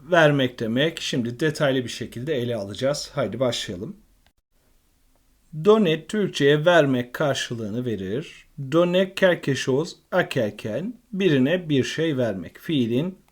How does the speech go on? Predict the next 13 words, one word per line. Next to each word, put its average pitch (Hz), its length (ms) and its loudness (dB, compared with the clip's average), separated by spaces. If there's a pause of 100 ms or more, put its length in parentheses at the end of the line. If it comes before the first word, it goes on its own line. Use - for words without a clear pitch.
(800)
aldığı 127 480 4
prepozisyon 127 800 -2
bu. 127 260 -4
Bu 151 80 -2
şekilde 127 440 -4
aklımızda 113 840 -6
tutalım. 135 500 -8 (600)
İki 214 240 -4
tane 165 340 2
basit 156 300 0
cümleyle 147 380 0
giriş 139 360 -4
yapalım. 127 380 -12